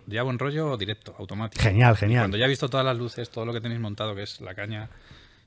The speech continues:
Speaker 1: pues yo ahora mismo ya estoy como en casa.
Speaker 2: Muy bien.
Speaker 1: Ahora
Speaker 2: Oye,
Speaker 1: sí.
Speaker 2: pues nos alegramos muchísimo.
Speaker 1: Así que gracias.
Speaker 2: Y que sepas que es un placer tenerte aquí,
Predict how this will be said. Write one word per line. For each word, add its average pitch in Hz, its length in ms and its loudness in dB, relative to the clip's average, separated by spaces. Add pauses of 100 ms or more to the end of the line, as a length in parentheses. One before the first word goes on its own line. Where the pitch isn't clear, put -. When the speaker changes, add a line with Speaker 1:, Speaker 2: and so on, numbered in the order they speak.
Speaker 1:
pues 92 160 -12
yo 95 140 -4
ahora 101 180 -4
mismo 104 220 -4
ya 117 300 -6 (320)
estoy - 180 -14
como 101 160 -8
en 92 60 -12
casa. - 240 -16 (220)
Speaker 2:
Muy 104 120 6
bien. 95 80 4
Speaker 1:
Ahora 107 180 0
Speaker 2:
Oye, 113 100 4
Speaker 1:
sí. 101 60 -4
Speaker 2:
pues 117 140 4
nos 117 140 6
alegramos 135 380 8
muchísimo. 98 560 2 (120)
Speaker 1:
Así - 160 -14
que 92 100 -10
gracias. - 340 -8
Speaker 2:
Y 143 80 4
que 147 100 10
sepas 160 240 8
que - 80 8
es 147 80 8
un 147 140 10
placer 135 340 6
tenerte 123 320 6
aquí, 147 380 6